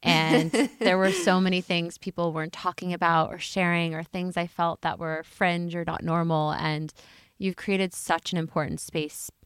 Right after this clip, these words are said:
Speaker 1: safe space for that. And there's, I mean, to me, that's success. You've, I mean,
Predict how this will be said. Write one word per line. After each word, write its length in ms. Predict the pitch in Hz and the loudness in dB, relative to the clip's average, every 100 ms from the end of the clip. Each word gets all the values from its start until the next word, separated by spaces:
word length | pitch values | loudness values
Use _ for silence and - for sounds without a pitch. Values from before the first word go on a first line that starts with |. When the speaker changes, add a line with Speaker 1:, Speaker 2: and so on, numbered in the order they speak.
| - | -6
Speaker 1:
safe 300 | - 208 - | 0 0 -2
space 420 | - 151 147 - | -4 -2 -2 -4
for 160 | - 147 | -4 2
that. 440 | 139 143 139 - _ _ _ _ _ _ _ | 4 4 2 -4 _ _ _ _ _ _ _
And 220 | - 185 180 | -8 -4 -4
there's, 240 | 175 - _ _ _ _ | -6 -8 _ _ _ _
I 60 | 190 | -8
mean, 120 | 185 | -6
to 140 | 170 190 | -6 -4
me, 180 | 190 208 | -2 0
that's 260 | 190 180 | 0 -2
success. 580 | - 190 - 196 190 - | -8 -10 2 2 2 -2
You've, 180 | 180 - - | -6 -6 -6
I 60 | 180 | -4
mean, 180 | 175 | -4